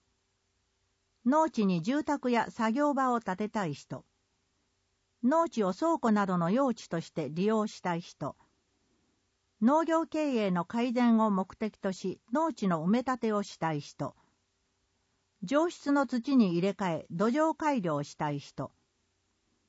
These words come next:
農地を相続し、相続登記が完了した人。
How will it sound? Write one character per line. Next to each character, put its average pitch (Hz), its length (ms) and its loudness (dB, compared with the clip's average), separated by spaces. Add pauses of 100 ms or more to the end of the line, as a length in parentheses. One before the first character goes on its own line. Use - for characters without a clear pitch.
(240)
農 320 260 2
地 214 140 -2
を 175 120 0
相 240 240 0
続 202 240 -2
し、 - 260 -8 (180)
相 311 280 0
続 302 280 -2
登 269 200 2
記 175 100 -6
が 151 140 -4
完 208 280 0
了 185 200 -2
し - 100 -14
た 147 120 -8
人。 - 300 -12